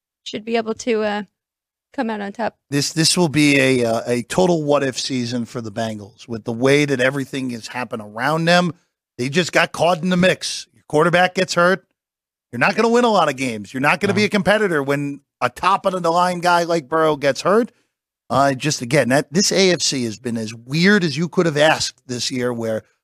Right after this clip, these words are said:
Speaker 2: Buffalo is down. Cincinnati's
Speaker 3: Mm-hmm.
Speaker 2: gonna miss the playoffs. Um, Kansas City is vulnerable. It, it,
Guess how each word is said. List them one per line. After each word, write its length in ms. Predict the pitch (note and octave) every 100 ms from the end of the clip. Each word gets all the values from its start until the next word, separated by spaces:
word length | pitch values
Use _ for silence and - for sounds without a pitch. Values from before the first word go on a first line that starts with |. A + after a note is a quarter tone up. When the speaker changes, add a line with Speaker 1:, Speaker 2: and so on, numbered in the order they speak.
| _ -
Speaker 2:
Buffalo 520 | G3+ - D3 C3 A2+
is 140 | G2+
down. 360 | - - G2+ -
Cincinnati's 680 | - D3 D3+ C#3+ F#3+ G3+ C#3
Speaker 3:
Mm-hmm. 40 | -
Speaker 2:
gonna 120 | C3+
miss 200 | B2+ A#2+
the 120 | A#2+
playoffs. 580 | - B2+ A#2 G2 - - _ _ _ _ _
Um, 380 | B2+ B2 A#2+ B2
Kansas 400 | - F3 G3 D#3
City 280 | - G3 F#3+
is 120 | F3
vulnerable. 600 | C3+ D3+ F#3+ D#3 A2 - A2+
It, 200 | F3+ -
it, 140 | D3